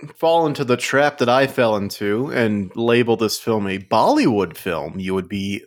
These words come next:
very wrong, uh, because it doesn't come from that region of India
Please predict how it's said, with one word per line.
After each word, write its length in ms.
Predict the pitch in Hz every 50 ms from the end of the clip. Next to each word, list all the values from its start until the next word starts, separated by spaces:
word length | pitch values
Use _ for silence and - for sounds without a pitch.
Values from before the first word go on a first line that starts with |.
| _
very 520 | - 101 92 92 117 127 180 262 311 277 143
wrong, 600 | 104 85 85 80 78 78 78 87 107 131 147 - - _ _ -
uh, 220 | 98 92 92 - - _
because 320 | - 104 - - 101 92 110
it 80 | 95
doesn't 300 | - 113 110 117 117 -
come 360 | - - - 120 123 123 117
from 320 | 107 - - 107 104 98 104
that 200 | 101 98 92 -
region 340 | - 98 101 98 - 98 90
of 100 | 90 -
India 380 | - 92 92 92 92 92 -